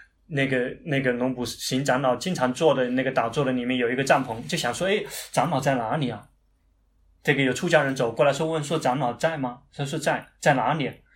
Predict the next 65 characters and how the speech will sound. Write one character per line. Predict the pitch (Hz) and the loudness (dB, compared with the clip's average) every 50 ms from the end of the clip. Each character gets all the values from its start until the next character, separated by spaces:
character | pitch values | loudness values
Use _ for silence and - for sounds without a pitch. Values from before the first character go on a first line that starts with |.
| _ | _
他 | - 170 | -2 -2
说 | 175 196 190 | -2 -2 -2
：“就 | - 202 | -2 0
在 | 170 170 156 | 2 2 2
那 | 156 156 | 2 0
个 | 135 139 | 0 0
帐 | - 180 156 127 | 0 0 -2 -2
篷 | 117 117 | -4 -8
里 | 110 104 | -8 -8
面。” | 104 113 110 107 - - _ - - - - - - - | -8 -6 -8 -8 -8 -14 _ -20 -20 -20 -20 -20 -10 -2
这 | - 175 | 0 0
个 | 160 | 0
听 | 156 - 226 233 | 0 0 0 0
了 | 180 | 0
之 | - 175 | 0 -2
后 | 165 - 151 - - | -4 -4 -6 -6 -2
发 | - 175 165 170 | 2 2 2 2
懵 | 170 170 180 185 - - _ _ - - _ | 0 -2 -6 -8 -10 -18 _ _ -20 -20 _
，“在， | - 180 180 | -2 -2 0
在 | 175 202 190 180 | 2 2 0 0
这 | - 185 | 0 -4
个 | 190 | -2
帐 | 185 214 208 | -2 -2 -2
篷 | 147 123 131 | 0 -2 -2
里 | 139 113 | -4 -4
面 | 104 107 110 | -6 -8 -10
吗？” | 117 117 113 - _ _ _ _ _ _ _ _ _ _ _ _ _ _ _ _ _ _ _ _ _ - - | -12 -12 -14 -18 _ _ _ _ _ _ _ _ _ _ _ _ _ _ _ _ _ _ _ _ _ -12 -4
龙 | 160 135 127 139 156 | -2 0 0 0 0
婆 | 156 - 185 170 | 2 2 2 2
的 | 151 151 143 143 | 2 -2 -4 -2
这 | - - 151 | 0 -2 0
个 | 123 131 135 127 120 - - - - | 0 0 -2 -2 -4 -6 -10 -16 -8
眼 | - 135 123 113 113 113 | -2 0 0 0 0 0
睛 | 139 139 139 | -2 -2 -2
很 | 113 113 | -2 -6
快， | - - 143 139 | 0 2 2 2
耳 | 147 131 113 107 - | 2 0 -2 -2 -4
朵 | 135 123 | -4 -4
很 | 117 107 104 | -4 -6 -6
快 | - - 156 | 0 0 0
的 | 139 127 113 | 2 0 -2
人， | 107 104 110 120 - - - - - _ _ | -4 -6 -8 -10 -14 -18 -20 -20 -20 _ _
这 | - 196 | -4 -4
个 | 185 202 190 | -2 -2 -4
在， | - - 190 190 190 - _ _ _ | -2 -2 -2 -2 -2 -8 _ _ _
怎 | - 170 143 | 0 2 2
么， | 127 123 123 127 - _ _ | 2 0 -4 -8 -12 _ _
那 | - 190 170 180 170 | -10 -8 -6 -6 -4
个 | 170 165 | -6 -4
长 | - - 127 185 | -2 -2 -2 -2
老 | 185 120 | -2 -4
在 | 113 170 160 | -4 -4 -2
那 | 156 156 | -2 -2
个 | 147 147 | -4 -4
帐 | 143 185 185 165 | -4 -4 -4 -4
篷 | 120 120 | -2 -2
里 | 131 127 | -2 -2
面， | 127 | -2
怎 | 120 120 | -2 -4
么 | 110 | -6
我 | 107 104 - | -8 -8 -10
看 | - - 160 | -8 -8 -6
不 | 147 | -4
到 | 139 170 190 196 160 | -4 -4 -4 -4 -6
呢？ | 135 139 | -10 -12